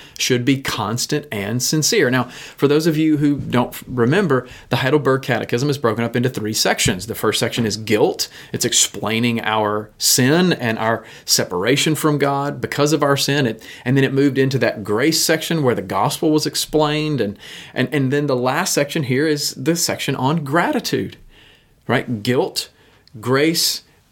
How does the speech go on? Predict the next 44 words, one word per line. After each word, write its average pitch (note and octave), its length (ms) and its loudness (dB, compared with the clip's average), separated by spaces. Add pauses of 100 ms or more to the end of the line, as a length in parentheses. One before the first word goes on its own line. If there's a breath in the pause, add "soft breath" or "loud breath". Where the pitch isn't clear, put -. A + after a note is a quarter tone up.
gratitude. D#3 720 2
And C#3+ 200 2
this, F#3 200 0
this - 240 0
prayer E3+ 440 0
is C3+ 140 0
really F3 400 2 (240 loud breath)
stirring F#3 480 2
up F3+ 180 2
in D3 80 2
us, C#3 200 2 (100)
uh, - 380 -18
as B2+ 220 0
Americans B2 640 0
especially, - 580 -2 (220 loud breath)
an C3+ 180 -2
understanding F3+ 580 0
of B2+ 60 0
how C3+ 220 0
grateful E3 560 0
we E3 100 2
should E3 300 -2
be F#3 220 0
to - 120 -4
God F2+ 460 -8 (240 loud breath)
for D3+ 160 4
the D3 80 6
blessing C3 840 0
of A#2+ 100 -6
his C#3+ 280 -2 (300 loud breath)
daily C#3+ 360 2
provision F#3 580 -2
for - 280 -2
us. - 240 -4 (240 loud breath)
We - 80 4
should F#3+ 120 4
also F#3+ 200 4
be G3 120 -2
crying F#3 440 0
out F#3+ 300 -2
to F#3+ 100 2
him A#2+ 400 2
for A2 380 0
it. - 180 -8